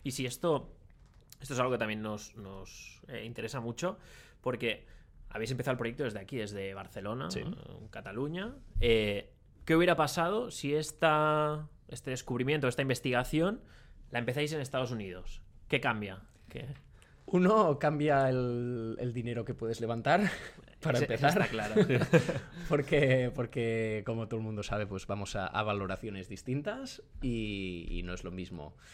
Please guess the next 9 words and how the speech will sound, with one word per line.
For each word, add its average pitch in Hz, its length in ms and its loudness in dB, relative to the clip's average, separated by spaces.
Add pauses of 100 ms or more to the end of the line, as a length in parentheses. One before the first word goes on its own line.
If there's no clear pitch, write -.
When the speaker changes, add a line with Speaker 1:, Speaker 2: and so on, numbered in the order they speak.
(220)
Speaker 2:
tener 101 260 -4
una 95 200 -4
idea 92 260 -2
aquí 127 280 -2
que 165 100 -6
en 110 80 -4
Estados 87 320 -8
Unidos, - 240 -6
desgraciadamente, 113 800 -2